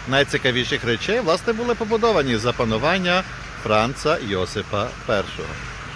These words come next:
Особисто мені не дивно бачити тут його пам'ятник, тому що від Буковини через всю Галичину аж до Кракової на Закарпатті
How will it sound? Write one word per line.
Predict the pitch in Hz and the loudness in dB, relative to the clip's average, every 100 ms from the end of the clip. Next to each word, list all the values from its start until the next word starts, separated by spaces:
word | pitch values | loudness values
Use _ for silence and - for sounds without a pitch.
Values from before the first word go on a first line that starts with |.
| - - - - - | -12 -12 -10 -12 -6
Особисто | 151 156 139 127 127 131 | -2 4 8 6 4 2
мені | 127 135 151 | 2 2 2
не | 170 | 0
дивно | 165 180 127 | 4 4 4
бачити | 92 101 98 - 98 | 6 4 4 -6 -4
тут | 117 104 | -2 0
його | 107 104 | 2 2
пам'ятник, | 101 117 107 90 - 92 - | 2 4 4 4 0 -4 -2
тому | 151 156 147 | -4 0 -2
що | - 113 | 0 0
від | 110 101 | 0 0
Буковини | 104 101 110 101 123 170 | -2 2 4 4 4 2
через | - 113 104 | 2 2 2
всю | - 123 | 2 2
Галичину | 104 104 98 113 104 | 4 2 0 0 4
аж | 95 92 | 4 4
до | 85 87 | 0 0
Кракової | 120 160 165 160 156 | 4 2 2 2 2
на | 147 | 2
Закарпатті | 127 135 139 127 139 127 135 127 | 0 0 0 2 2 2 0 -2